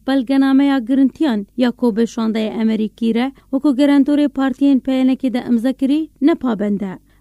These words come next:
Ew jî derbarê rawestandina binpêkirinên çekdarên P Y D û çeteyên P K K ku ji aliyê Qendîlê ve têne birêve birin. Û dibêjin jî ku ev parçe vîdyo hatî belavkirin tekezî li ser wê yekê dike ku jiyana welatiyên Rojavayê Kurdistanê di metirsiyeka pir mezin de ye.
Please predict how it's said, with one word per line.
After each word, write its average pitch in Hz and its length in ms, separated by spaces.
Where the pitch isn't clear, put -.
Ew 233 140
jî 254 260
derbarê 294 440
rawestandina 277 580
binpêkirinên 262 680
çekdarên 254 500
P 254 120
Y 247 160
D 240 60
û 254 140
çeteyên 254 440
P 247 160
K 240 140
K 240 260
ku 233 160
ji 208 80
aliyê 214 320
Qendîlê 220 600
ve 269 180
têne 262 240
birêve 226 400
birin. 196 340
Û 277 140
dibêjin 277 300
jî 294 120
ku - 120
ev 285 120
parçe 285 420
vîdyo 269 300
hatî 262 240
belavkirin 262 480
tekezî 254 520
li 254 60
ser 262 180
wê 262 200
yekê 254 220
dike 254 300
ku 285 120
jiyana 302 280
welatiyên 294 540
Rojavayê 277 440
Kurdistanê 269 540
di 262 40
metirsiyeka 254 720
pir 247 260
mezin 254 380
de 208 60
ye. 196 240